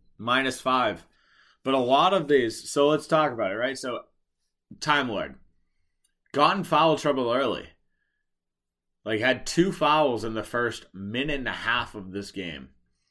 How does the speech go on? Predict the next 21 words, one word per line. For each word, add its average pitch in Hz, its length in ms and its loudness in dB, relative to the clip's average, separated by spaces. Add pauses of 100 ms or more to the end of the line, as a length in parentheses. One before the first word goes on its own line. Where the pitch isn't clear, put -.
(460)
And 110 460 -4
second 160 420 -6
quarter, 143 480 -2
he, - 200 -18 (140)
he 85 260 -14
got 107 440 -4
in 110 140 -8
more 139 240 0
foul 90 320 -4
trouble. 76 380 -10
He 85 100 -10
didn't 127 300 -6
play 143 220 -2
a 131 60 2
lot. 95 400 -6 (640)
They 104 120 -4
had 135 340 2
to 127 80 -12
take 135 260 -4
him 117 140 -6
out. 117 300 -6